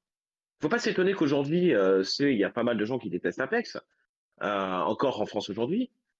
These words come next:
Euh, mais Apex, il est tout le temps en train de bosser,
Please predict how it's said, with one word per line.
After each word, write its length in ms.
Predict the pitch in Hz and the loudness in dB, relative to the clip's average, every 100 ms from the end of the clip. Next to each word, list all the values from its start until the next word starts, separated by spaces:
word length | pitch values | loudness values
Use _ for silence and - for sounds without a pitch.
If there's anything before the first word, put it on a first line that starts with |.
| _ - | _ -4
Euh, 220 | 107 98 92 | 0 0 2
mais 100 | 123 | 0
Apex, 480 | 101 220 247 - - | 2 0 0 -4 -4
il 140 | 120 | -2
est 120 | 135 | -2
tout 100 | - | -2
le 40 | - | -4
temps 120 | 226 | -4
en 40 | |
train 140 | - 233 | -2 0
de 80 | 196 | 2
bosser, 420 | 226 202 214 | 2 0 -2